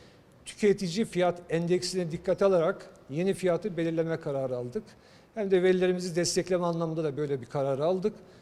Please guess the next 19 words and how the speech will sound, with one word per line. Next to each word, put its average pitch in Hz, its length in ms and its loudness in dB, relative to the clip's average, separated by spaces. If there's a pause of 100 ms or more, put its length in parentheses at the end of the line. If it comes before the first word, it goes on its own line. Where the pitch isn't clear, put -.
(180)
ve 196 120 -2
bu 214 80 -4
kararı 175 540 6 (520)
yarından 175 480 4
itibaren 151 440 -2
uygulamaya 160 540 -2
inşallah 156 400 -4
sokmuş 139 400 -8
olacağız. 127 460 -4 (720)
Yeni 185 220 6
almış 208 320 4
olduğumuz 196 420 4
kararın 180 500 4
tüm 208 360 0
öğrencilerimize, 160 880 2 (680)
özel 151 200 0
öğretim 175 360 2
kurumlarındaki 160 720 -2
velilerimize 156 720 0